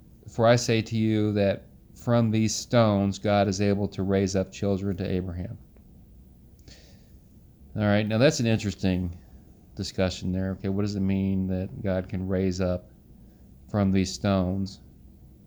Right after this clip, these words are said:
um, children of Abraham? And I had a couple verses here that I wrote down that we can go through.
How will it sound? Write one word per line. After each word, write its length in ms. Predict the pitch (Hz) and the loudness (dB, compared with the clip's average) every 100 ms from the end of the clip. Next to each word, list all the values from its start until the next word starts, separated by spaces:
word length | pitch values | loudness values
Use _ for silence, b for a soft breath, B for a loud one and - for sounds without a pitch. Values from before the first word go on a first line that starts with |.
| - - - - - - - - - - - | -20 -20 -20 -20 -20 -18 -18 -20 -20 -20 -10
um, 480 | 95 90 - - 98 - | -8 -6 -8 -10 -14 -18
children 460 | - 110 104 98 95 | -8 -4 -2 -2 -2
of 100 | 90 | -2
Abraham? 600 | 92 92 87 - 120 104 - - - - - - - - - - - - - - | -2 -4 -8 -12 -14 -16 -18 -20 -20 -20 -20 -20 -20 -20 -18 -16 -16 -16 -16 -14
And 80 | - | -10
I 60 | - 87 | -6 -4
had 140 | 104 95 | -2 -2
a 40 | |
couple 300 | 95 104 95 | -2 -2 -2
verses 420 | 92 98 95 101 | -2 -2 -4 -8
here 180 | - 98 | -4 -2
that 120 | 95 | -2
I 40 | 95 | -2
wrote 240 | 95 98 | -2 -4
down 380 | 98 98 113 120 107 - - - - - - - - - - - - - - - - - - - - - | -4 -2 -4 -6 -10 -18 -20 -20 -20 -20 -12 -12 -10 -12 -12 -12 -14 -16 -14 -14 -14 -18 -20 -20 -16 -12
that 140 | 95 | -8
we 100 | 98 | -6
can 100 | 95 | -4
go 200 | 95 95 | -2 -4
through. 340 | - - - | -6 -12 -14